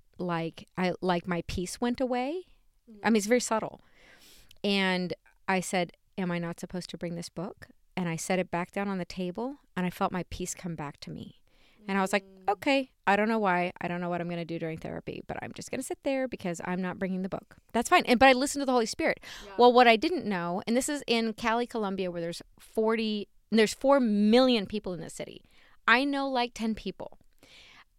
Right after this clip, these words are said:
Speaker 1: When we came down the elevator afterwards, we ran into one of the people that I know and her daughter, whom I hadn't met. And these are people that aren't, like, like, they're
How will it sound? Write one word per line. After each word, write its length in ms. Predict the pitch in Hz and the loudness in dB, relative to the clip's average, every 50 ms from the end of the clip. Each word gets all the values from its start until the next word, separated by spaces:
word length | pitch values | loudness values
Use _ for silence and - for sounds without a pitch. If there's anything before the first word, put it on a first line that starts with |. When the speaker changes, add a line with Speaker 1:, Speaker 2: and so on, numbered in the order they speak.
| _ _ | _ _
Speaker 1:
When 380 | - - 190 190 226 220 208 | -20 -10 0 0 2 2 2
we 140 | 208 254 285 | 0 -2 -2
came 220 | - 294 302 285 254 | -2 -4 -4 -2 0
down 180 | 262 247 240 | 0 0 0
the 100 | 220 196 | -2 -4
elevator 440 | 196 220 240 214 180 160 165 156 160 | -4 -4 -4 -6 -6 -6 -8 -6 -6
afterwards, 600 | - 165 165 - - 175 160 160 160 160 - - | -6 -8 -8 -10 -10 -12 -10 -10 -10 -10 -12 -10
we 180 | - 196 214 214 | -6 -4 -4 -2
ran 220 | 208 208 202 196 | -2 -2 -2 -2
into 220 | 208 202 196 190 180 | -4 -2 -2 -2 -4
one 320 | 165 165 180 214 240 262 | -4 -2 0 2 4 4
of 100 | 262 226 | 2 0
the 80 | 214 196 | -2 -6
people 280 | - 220 - - 196 | -6 -8 -8 -6 -8
that 100 | 190 175 | -8 -8
I 80 | 165 156 | -8 -8
know 400 | 160 202 226 208 151 156 165 - _ - | -6 -6 -6 -6 -6 -8 -10 -10 _ -4
and 180 | 208 220 202 | -2 -2 -2
her 140 | 202 233 220 | -2 -4 -4
daughter, 380 | 196 220 214 240 269 254 214 196 | -2 -2 -2 -2 0 -2 -2 -4
whom 240 | 190 226 214 202 | -4 -4 -4 -4
I 80 | 175 175 | -4 -6
hadn't 320 | 175 196 185 180 165 - | -6 -8 -8 -8 -8 -8
met. 360 | - 240 302 269 180 156 - - | -6 -6 -4 -4 -6 -6 -6 -6
And 120 | - 208 208 | -6 -4 -4
these 160 | 262 277 - | -4 -6 -6
are 60 | 330 | -8
people 300 | - - 302 - - 269 | -8 -8 -10 -8 -8 -6
that 100 | 247 214 | -4 -4
aren't, 240 | 196 190 196 - - | -4 -4 -6 -8 -12
like, 380 | 202 208 190 185 180 - - - _ - - - - _ _ _ - _ _ _ - _ _ _ - | -10 -8 -8 -8 -10 -12 -14 -20 _ -20 -20 -20 -20 _ _ _ -20 _ _ _ -20 _ _ _ -12
like, 300 | 190 190 190 180 170 - _ - 185 - | -6 -4 -2 -2 -4 -4 _ -14 -4 -2
they're 320 | 202 196 196 190 185 - | 0 2 2 0 0 -2